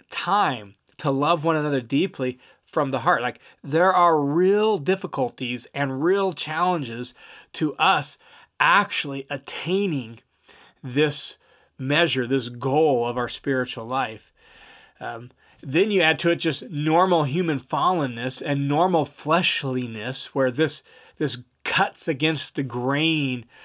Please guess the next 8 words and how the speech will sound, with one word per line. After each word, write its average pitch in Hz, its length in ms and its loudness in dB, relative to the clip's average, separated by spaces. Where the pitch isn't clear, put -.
of 135 240 -2
our 127 420 2
self-preservation, 143 1200 0
our 127 100 -2
self-protection, 147 1000 -4
and 131 120 -4
our 143 100 -2
self-interest. 147 1120 -4